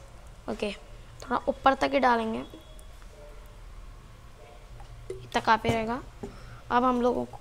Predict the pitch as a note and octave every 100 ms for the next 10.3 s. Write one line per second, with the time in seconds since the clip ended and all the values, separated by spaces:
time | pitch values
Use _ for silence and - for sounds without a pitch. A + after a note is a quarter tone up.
0 | - - A#3 - A3+ A3 A3+ G#3+ G#3+ A#3
1 | - - A#3 A3+ C#4 B3+ C#4 - B3 A#3+
2 | B3 A#3 B3+ - - - - - - C4+
3 | D4+ D4 C4+ C4+ D4+ C4 B3 B3 C4+ A#3+
4 | A#3+ B3+ - A#3 A#3+ C4+ B3+ B3 C4 B3
5 | A#3+ B3 A#3+ A3 A#3+ A#3+ A#3+ A#3 A3+ -
6 | A3+ G#3+ G#3+ G#3+ - A#3 G#3+ G#3 A#3+ C#4+
7 | - - - - - - - - - A#3
8 | G#3+ A3 A3 G#3+ G#3+ A#3+ D4 - - -
9 | - - - - - - - - A#3+ B3
10 | A3+ A#3